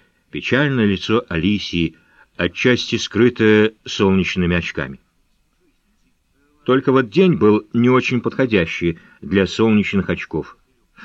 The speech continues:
Дождь лил, как из ведра. Стук водяных струй по крыше сливался со стуком машинки, на которой продолжал строчить секретарь. Сеньор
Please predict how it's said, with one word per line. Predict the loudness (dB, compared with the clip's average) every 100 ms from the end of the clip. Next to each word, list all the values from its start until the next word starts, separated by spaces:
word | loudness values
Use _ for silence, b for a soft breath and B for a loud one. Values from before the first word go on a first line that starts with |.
| -8
Дождь | 0 2 0 -4 -14 b
лил, | 0 2 2
как | 0 -2 -2
из | -4
ведра. | -4 -6 -8 -14 _ _ _ _ _ _ _ _ _ _ _ _ _ _ _
Стук | -6 2 2 2
водяных | 0 0 0 0
струй | -4 0 2 4
по | 2 0
крыше | 2 0 2 2 2 0
сливался | -2 2 4 2 0 -4
со | -4 -4
стуком | -2 -2 0 2
машинки, | 2 2 -2 -4 0 -2 B B B B
на | -2
которой | 0 0 2 4 2
продолжал | 0 -2 0 2 2 0
строчить | -2 -2 -2 -2 -6
секретарь. | -8 -8 -8 -10 -14 _ _ _ _ _ _ _ _ _ _ _ _ _ _ _ _ _ _ _ _ _ _ _ _ _ _ _
Сеньор | -6 -2 2 4 2